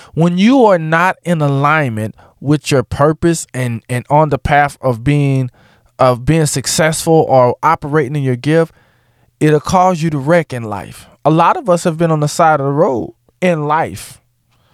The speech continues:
for a long time. Some of us still on the side of the road. And we're,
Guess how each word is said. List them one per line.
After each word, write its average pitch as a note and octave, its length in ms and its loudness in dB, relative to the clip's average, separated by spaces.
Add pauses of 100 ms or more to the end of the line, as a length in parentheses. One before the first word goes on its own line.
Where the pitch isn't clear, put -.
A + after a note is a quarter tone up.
(100)
for F3+ 200 2
a D3+ 40 4
long D#3 340 2
time. F#3 520 -2
Some F#3+ 280 0
of F3+ 140 -2
us F3 240 2 (200)
still G#3 320 0
on F#3+ 140 0
the C3+ 80 2
side A#2 320 2
of A2 80 -4
the A2 40 -2
road. F2 260 -6 (1120)
And C#3+ 340 0
we're, D3 380 0